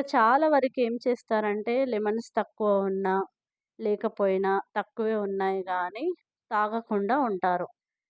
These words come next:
అలాంటి వాళ్ళ కోసమే ఈ వీడియో. ఎలా చేసుకోవచ్చు, ఎలా చేసుకుంటే బావుంటుంది అనేదైతే ఈరోజు క్లియర్‌గా వీడియోలో చూపించబోతున్నాను.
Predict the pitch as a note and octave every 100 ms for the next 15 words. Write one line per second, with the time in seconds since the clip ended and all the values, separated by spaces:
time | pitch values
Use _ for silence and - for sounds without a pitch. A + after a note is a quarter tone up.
0 | _ G3+ G#3 G#3 G#3+ G3+ F#3 F#3+ - F#3
1 | - G#3 D4 D4+ G3 F3+ F3 E3+ - _
2 | _ _ _ _ G3 G3+ A3+ A#3+ A3 -
3 | - G#3+ G3+ - - G#3 G3+ - _ _
4 | _ - G3 G#3 G#3+ A3 G#3+ - G#3+ G#3
5 | G#3 G3+ G3 G3 G#3 G3 G3 F#3+ F#3+ -
6 | _ _ _ _ _ _ G3+ G#3+ G#3 G3+
7 | G3 - E4+ C4 G#3+ G#3+ C#4 - G#3+ G#3
8 | G#3+ G#3+ D4+ C4 A3+ G#3 A3 C5 - G#3+
9 | G#3+ A3 A#3 G3+ G3 G3 G3 F#3